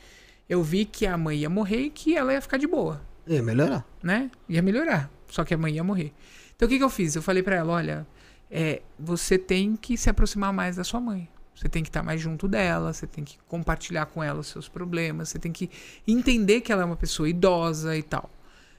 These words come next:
Speaker 1: Resumo da ópera, essa mulher veio me agradecer depois que a mãe morreu. Por quê? Por conta da consulta, ela ficou seis meses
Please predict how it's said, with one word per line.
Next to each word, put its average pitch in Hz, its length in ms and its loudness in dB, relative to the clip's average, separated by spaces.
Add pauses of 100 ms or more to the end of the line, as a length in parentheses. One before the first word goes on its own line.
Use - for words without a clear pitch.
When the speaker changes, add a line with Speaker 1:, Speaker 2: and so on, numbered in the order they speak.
(140)
Speaker 1:
Resumo 214 240 4
da 226 160 6
ópera, 156 280 2
essa 170 160 0
mulher 175 260 4
veio 175 180 4
me 180 100 2
agradecer 180 460 4
depois 196 360 4
que 214 80 0
a - 20 2
mãe 202 100 0
morreu. 208 360 4
Por - 180 4
quê? 170 240 2
Por - 180 6
conta 180 280 -2
da 175 100 0
consulta, 196 600 0
ela 208 400 2
ficou - 360 -2
seis 214 540 4
meses 190 560 0